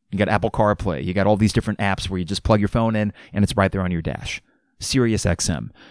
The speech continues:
You know, I remember a few years ago,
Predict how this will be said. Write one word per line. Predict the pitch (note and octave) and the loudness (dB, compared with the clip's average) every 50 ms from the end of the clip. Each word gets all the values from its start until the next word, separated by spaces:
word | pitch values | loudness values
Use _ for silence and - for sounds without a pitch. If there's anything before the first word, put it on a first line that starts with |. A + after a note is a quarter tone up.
| - - - _ _ _ _ _ _ _ _ _ _ - | -20 -20 -20 _ _ _ _ _ _ _ _ _ _ 2
You | B2 A2+ | 4 6
know, | A2 A#2 | 6 8
I | A#2 | 6
remember | A#2+ A#2 B2 B2+ C3 | 6 6 8 6 6
a | A#2 | 4
few | - A#2+ | 6 6
years | A2+ G#2+ G#2 G#2+ G#2+ G#2+ G2 | 8 8 10 10 8 8 6
ago, | A2 F2+ F#2+ F#2 F2+ F2 F2 F2 | 2 0 0 0 0 0 0 -2